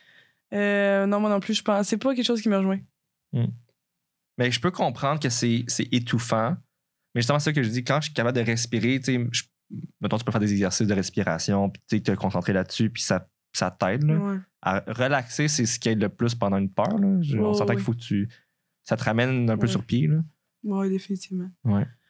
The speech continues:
Speaker 1: Mais non, mais en même temps, tu sais, je dis que j'ai vraiment pas peur, mais c'est vrai que j'ai pas été souvent dans des situations, euh, où j'étais confrontée à ça tant
Speaker 2: Mhm.
Speaker 1: que ça, là. Mais ouais.
Speaker 2: Mais, tu sais, t'as jamais joué à cache-cache, puis tu te caches à quelque part, puis t'es, t'es vraiment très serré.
Speaker 1: Ah, mais j'avoue,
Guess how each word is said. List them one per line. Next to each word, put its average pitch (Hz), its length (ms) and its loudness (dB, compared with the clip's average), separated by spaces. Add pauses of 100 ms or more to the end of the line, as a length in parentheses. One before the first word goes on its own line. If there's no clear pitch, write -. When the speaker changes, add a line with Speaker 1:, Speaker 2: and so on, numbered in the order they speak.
(440)
Speaker 1:
Mais 196 360 2
non, 202 140 2
mais 208 100 2
en 202 40 2
même 214 80 -2
temps, 311 200 2
tu - 80 -6
sais, 247 80 0
je 202 100 0
dis 240 100 2
que 220 60 2
j'ai 202 80 0
vraiment 190 200 2
pas 190 120 0
peur, 202 160 0
mais 190 160 2
c'est 190 120 0
vrai 190 120 2
que 202 60 0
j'ai 185 120 2
pas 196 180 -2
été 196 160 -2
souvent 190 180 0
dans 185 80 2
des 180 100 0
situations, 180 580 0
euh, 180 80 0
où 170 140 -4
j'étais - 180 -6
confrontée 175 440 -4
à 190 60 0
ça - 120 -4 (220)
tant 180 200 4
Speaker 2:
Mhm. - 80 4
Speaker 1:
que - 60 2
ça, 110 160 2
là. 247 80 -8 (600)
Mais 185 140 2
ouais. 104 180 2
Speaker 2:
Mais, - 60 -4
tu - 40 -8 (280)
sais, 147 60 -2
t'as 139 100 2
jamais 117 160 2
joué 139 120 2
à - 20 -2
cache-cache, 117 420 0
puis - 80 -6
tu - 100 -2
te - 60 -20
caches 107 200 2
à 101 40 2
quelque - 200 -6
part, 101 200 2
puis - 200 -14
t'es, 95 100 0 (720)
t'es 104 80 2
vraiment 98 300 2
très 98 180 0
serré. 90 340 0
Speaker 1:
Ah, 214 160 4
mais 190 140 2
j'avoue, 185 240 -2